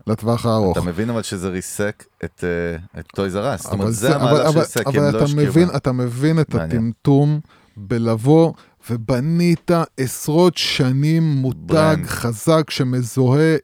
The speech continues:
Speaker 1: עם תעשייה, ואתה פשוט נותן את זה למישהו אחר. אתה לא מסוגל
Speaker 2: מדהים.
Speaker 1: להבין שבסופו של, בסופו של אמזון הולכים לעשות דבר פשוט מאוד. הם הולכים לקחת את כל התעשיות, את כל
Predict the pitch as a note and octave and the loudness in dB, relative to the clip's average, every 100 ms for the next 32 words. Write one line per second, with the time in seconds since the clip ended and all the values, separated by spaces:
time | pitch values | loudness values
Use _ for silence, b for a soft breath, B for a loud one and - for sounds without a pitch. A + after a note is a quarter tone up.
0 | - D#3+ D#3+ - B2+ G#2+ - A#2+ B2+ E3+ | 0 2 2 2 0 0 -2 0 4 4
1 | G3 B B B B B B A2+ B2+ D3 | 2 B B B B B B -4 -2 -2
2 | E3 G#3+ - - - C#3 C#3+ - _ - | -2 -2 -4 -8 -2 2 2 -2 _ 4
3 | G3+ A3+ A3+ D#3+ F3+ E3 F3 - C#3+ - | 6 8 8 8 6 6 2 2 0 0
4 | A#2+ F#2+ - C3 C3+ E3 F#3+ G#3+ G#3 - | -2 -2 -6 -2 2 4 6 6 4 2
5 | D#3+ F#3+ F3+ D3 C3+ C#3 F3 F#3+ D3 C#3 | 2 4 6 4 4 4 4 4 0 -2
6 | C#3+ E3+ - F3+ - C#2+ - - F#3+ G#3+ | -2 -2 0 0 0 -8 -14 -8 -2 -2
7 | - E3 D#3 D3 B2 - C3+ A#2+ C3+ A#2 | 0 0 0 0 -2 -4 -6 -4 -4 -2
8 | G#2 B2 B2+ C3 - _ C#3 - F#3+ F3 | -2 -2 -2 -4 -10 _ -8 -2 0 0
9 | E3 C#3 D3+ D#3 D#3 b b b b b | -2 0 2 2 -2 b b b b b
10 | A#2 A#2 - D3+ C#3+ D#3+ C#3+ D#3+ - _ | -4 -2 -2 -2 -2 -2 -2 -2 -4 _
11 | E3 D3+ - - - F3+ G#3 A3 G#3 - | -2 -2 -6 -14 0 6 8 8 6 4
12 | E3 C#3+ - C#3 D#3 - - _ _ - | 2 2 0 2 2 -2 -14 _ _ -10
13 | - - - - F3+ G3 | -10 -12 -6 2 6 6